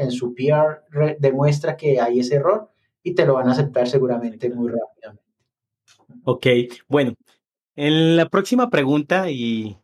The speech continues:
Speaker 2: ahí, mm, la pri-, la primera es, bueno, ya me dijiste algo que te recordara la versión uno, versión dos, así que nos puedes contar ahorita. Y la segunda es,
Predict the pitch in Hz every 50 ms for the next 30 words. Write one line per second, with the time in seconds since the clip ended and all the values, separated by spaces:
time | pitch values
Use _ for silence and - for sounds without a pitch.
0 | _ - 113 117 120 135 143 147 151 147 147 147 147 - _ _ _ _ _ _
1 | _ - _ 151 135 123 - - 143 - - 135 139 139 131 - 139 131 127 135
2 | 143 147 160 160 156 156 156 156 156 - _ _ _ _ _ _ _ _ _ _
3 | _ _ _ 120 117 110 104 104 104 104 104 117 113 123 139 135 123 117 - 131
4 | 131 127 127 139 139 - - - 117 113 113 - - 104 101 113 113 120 135 139
5 | 127 113 110 104 - - 117 120 131 131 120 110 - 113 113 117 123 156 170 143
6 | 123 113 - 135 131 120 - - 120 120 - - 127 117 - 110 110 123 - -
7 | - - 127 123 127 131 131 131 170 202 233 - - - - _ _ _ _ _
8 | _ _ _ _ _ - 175 180 208 233 226 - 175 160 160 156 156 - 143 131
9 | 135 143 151 147 156 156 156 160 160 156 151 143 - _